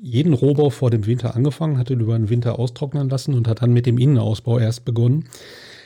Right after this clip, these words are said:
Äh, und als das Haus dann soweit trocken war, konnte man einziehen. Und heute baut man ein Einfamilienhaus in ungefähr vier Monaten. Und wenn es fertig ist, die Hülle auch so dicht aufgrund unserer Energiesparvorschriften, äh, dass wir eigentlich streng genommen heute in nasse Häuser einziehen.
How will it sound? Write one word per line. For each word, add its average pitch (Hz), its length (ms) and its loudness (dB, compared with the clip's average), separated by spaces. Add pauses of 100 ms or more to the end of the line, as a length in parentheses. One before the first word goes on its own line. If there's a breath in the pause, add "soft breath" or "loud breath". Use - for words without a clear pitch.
(160 loud breath)
Äh, 123 400 2
und 127 300 0 (260)
als 123 160 -4
das 117 100 0
Haus 117 220 0
dann 127 100 2
soweit 113 240 0
trocken 135 300 -4
war, 123 80 0
konnte 123 240 2
man 110 160 2
einziehen. 139 480 0
Und 110 160 0
heute 139 380 0 (180)
baut 117 440 -4
man 127 140 2
ein 117 100 -2
Einfamilienhaus 120 580 2
in - 80 -6
ungefähr 120 240 0
vier 139 200 -2
Monaten. 139 520 0 (640 loud breath)
Und 123 220 2
wenn 127 140 4
es 165 80 0
fertig 147 320 -2
ist, 127 160 -4
die 127 120 2
Hülle 175 220 2
auch 107 140 -2
so 110 160 -2
dicht 120 240 -2
aufgrund 123 360 -2
unserer 127 240 0
Energiesparvorschriften, 127 1400 -2 (420 loud breath)
äh, 151 120 -4
dass 120 200 0
wir 127 140 0
eigentlich 147 380 0
streng 131 260 0
genommen 151 260 2
heute 127 240 0
in 120 340 0
nasse 117 320 0
Häuser 120 280 0
einziehen. 101 500 -8